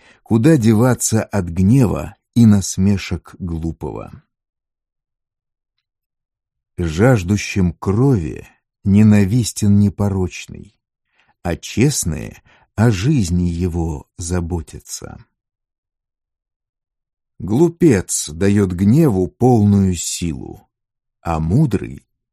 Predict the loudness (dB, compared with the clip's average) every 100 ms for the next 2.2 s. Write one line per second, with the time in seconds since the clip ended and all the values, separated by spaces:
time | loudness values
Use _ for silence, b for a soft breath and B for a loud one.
0 | -16 -12 -8 0 0 0 -6 -16 -16 -20
1 | _ _ -14 -10 -4 -4 -4 -6 -6 -10
2 | -20